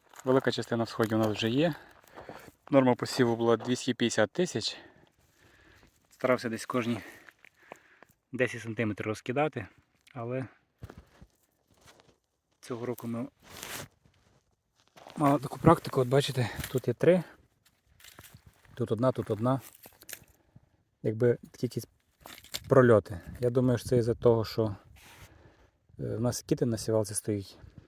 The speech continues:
і він протягує насіння, напевно, я так думаю собі. Тому що, ну, якби в рядку саме <clears throat> є якби проблем. Тут, бачите, тут такий кусочок немає, а оця якби мала бути тут.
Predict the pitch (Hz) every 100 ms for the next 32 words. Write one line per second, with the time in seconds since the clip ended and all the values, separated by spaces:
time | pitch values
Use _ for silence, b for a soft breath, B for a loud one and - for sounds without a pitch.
0 | - 120 120 127 113 120 104 110 113 -
1 | 101 95 - - 107 110 101 98 101 98
2 | 95 101 92 95 - 92 90 _ - B
3 | B B B B B B _ _ _ -
4 | 117 120 - 117 113 113 113 110 104 107
5 | 110 - 139 143 120 120 120 B B -
6 | - - - - 151 117 104 123 120 113
7 | 117 123 110 107 101 101 127 - 117 -
8 | - B B B B B B B B _
9 | - 123 107 113 107 107 110 147 156 139
10 | - - 110 107 - 135 113 110 117 113
11 | 113 110 95 -